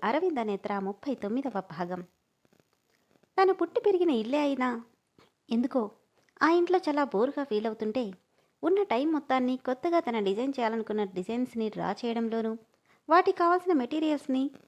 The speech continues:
మార్కెట్లో కొత్తగా వచ్చిన మెటీరియల్ని చెక్ చేసుకుంటూ, తన డిజైన్స్కి సరిపోయే ఫ్యాబ్రిక్ని తెచ్చుకొని, చేతిలో పనే కావడంతో వాటికి అందంగా ఓ రూపాన్ని ఇచ్చే పనిలో పడింది నేత్ర.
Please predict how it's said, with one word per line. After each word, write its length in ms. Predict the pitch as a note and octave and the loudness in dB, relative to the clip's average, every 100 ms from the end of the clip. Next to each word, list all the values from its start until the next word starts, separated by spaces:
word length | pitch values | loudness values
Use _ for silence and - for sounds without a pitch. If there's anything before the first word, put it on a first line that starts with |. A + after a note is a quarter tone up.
| _ | _
మార్కెట్లో 520 | G3+ C4+ - D#4 D4 | 2 2 2 0 0
కొత్తగా 400 | C#4+ F#3+ - C#4 | -2 -4 -4 -2
వచ్చిన 380 | C4 B3+ B3+ A#3+ G#3+ _ _ _ _ | -2 -4 -2 -2 -4 _ _ _ _
మెటీరియల్ని 640 | G#3+ G#3+ C4 B3 A#3+ A#3 A#3 F#3 | -2 0 0 2 0 -2 -2 -6
చెక్ 200 | - B3+ | -6 -6
చేసుకుంటూ, 540 | B3 B3 A3+ B3+ G3 - _ _ _ - | -6 -6 -2 0 -2 -6 _ _ _ 4
తన 120 | E4+ | 6
డిజైన్స్కి 480 | D4+ B3 D#4+ E4+ - | 6 4 2 2 0
సరిపోయే 460 | D#4 C4 C4 B3 B3 | -2 -2 -2 -2 -2
ఫ్యాబ్రిక్ని 560 | G#3 G3+ A3+ C#4 C4+ | 0 0 0 -2 -2
తెచ్చుకొని, 580 | B3+ G#3+ - A#3 A3+ G#3 - _ _ _ _ - | -2 -4 -6 -4 -2 -2 -8 _ _ _ _ 2
చేతిలో 280 | E4 E4+ F4 | 2 4 4
పనే 220 | F4 D4+ | 4 2
కావడంతో 520 | D4 C4+ B3+ B3 B3 B3 | 2 2 2 0 -2 2
వాటికి 360 | A#3 A3 G#3+ | 2 0 -4
అందంగా 420 | G3 G#3 C#4+ C#4 | -4 0 0 0
ఓ 160 | B3+ G3+ | 0 0
రూపాన్ని 440 | F#3+ G3+ C#4 C4+ | -2 -2 0 0
ఇచ్చే 260 | A3 - A3 | -2 -4 -6
పనిలో 300 | G#3 G#3 A#3+ | -6 -6 -4
పడింది 420 | G#3+ G3+ G3+ G3+ | -4 -6 -4 -4
నేత్ర. 500 | G3+ E3 E3 - F3+ | -2 -4 -6 -8 -10